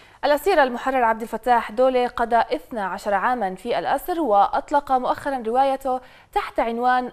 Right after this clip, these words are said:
البوسطة، أو ما يعرف بعربة نقل الأسرى، التي رغب في تسليط الضوء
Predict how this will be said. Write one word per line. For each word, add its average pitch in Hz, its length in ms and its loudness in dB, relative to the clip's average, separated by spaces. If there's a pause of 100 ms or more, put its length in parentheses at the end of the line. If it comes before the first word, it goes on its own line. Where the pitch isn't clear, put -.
البوسطة، 277 720 -2
أو 370 300 -2
ما 202 100 -2
يعرف 254 360 -4
بعربة 226 520 -2
نقل 233 320 -8
الأسرى، 226 400 -4
التي 214 400 -4 (300)
رغب 226 440 0
في 208 140 -10
تسليط 240 340 -6
الضوء 240 320 2